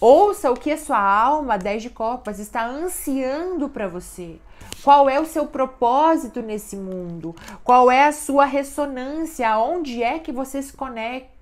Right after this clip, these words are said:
conecta? Com o que é que você se conecta? Sabe?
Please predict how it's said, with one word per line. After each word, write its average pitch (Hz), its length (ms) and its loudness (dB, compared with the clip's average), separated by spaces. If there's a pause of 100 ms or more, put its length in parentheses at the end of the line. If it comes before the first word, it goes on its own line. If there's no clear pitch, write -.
(240)
conecta? 214 600 -6 (260)
Com 302 220 2
o 302 40 -10
que 262 280 -2
é 294 220 0
que 330 140 -6
você 247 340 -4
se - 140 -14
conecta? 214 720 -14 (880)
Sabe? 214 640 -4